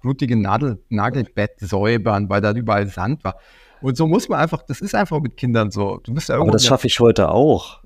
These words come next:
Speaker 2: Also ich habe mir erst vor zwei Jahren im Urlaub auch genauso den, den Zeh quasi fast zertrümmert, dass der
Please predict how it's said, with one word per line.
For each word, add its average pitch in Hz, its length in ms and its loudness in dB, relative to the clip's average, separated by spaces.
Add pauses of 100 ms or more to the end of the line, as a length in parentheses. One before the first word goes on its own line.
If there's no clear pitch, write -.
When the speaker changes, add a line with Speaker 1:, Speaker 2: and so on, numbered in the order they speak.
(120)
Speaker 2:
Also 87 320 0
ich - 180 -2
habe 110 140 -2
mir 104 120 6
erst 98 200 4
vor 107 120 -2
zwei 101 240 2
Jahren 98 300 4
im 92 200 0
Urlaub 95 300 2
auch 101 240 2
genauso 98 500 0
den, 90 400 2
den 87 260 0
Zeh 104 400 2
quasi 78 360 -4
fast - 280 -6
zertrümmert, 80 480 -4
dass 80 180 -4
der 80 240 0